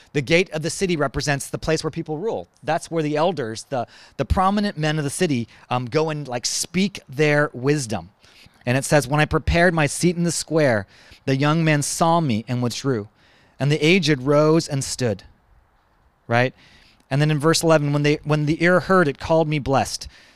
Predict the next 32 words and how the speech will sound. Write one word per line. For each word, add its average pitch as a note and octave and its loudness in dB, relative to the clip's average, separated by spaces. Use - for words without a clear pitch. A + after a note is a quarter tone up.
So - 0
here, F#3 2
what's D#3 -2
the F3+ 0
message F3 -2
that, D3 -2
uh, B2+ 0
Job D#3 2
is E3 -2
proclaiming F3 -2
about C#3 -4
himself E3 -2
is C#3+ -8
that C#3 -4
pre-tragedy, E3 -4
before F#3+ 2
he F3 -2
lost, D#3 -2
um, B2+ -4
his C#3+ -6
children, A#2+ -2
before C#3 -2
he F3 0
lost E3+ 0
all D3+ 2
of D#3+ -2
his D#3 -4
wealth. B2 -2
And C#3 -10
by D3 0
the E3 2
way, D3+ 2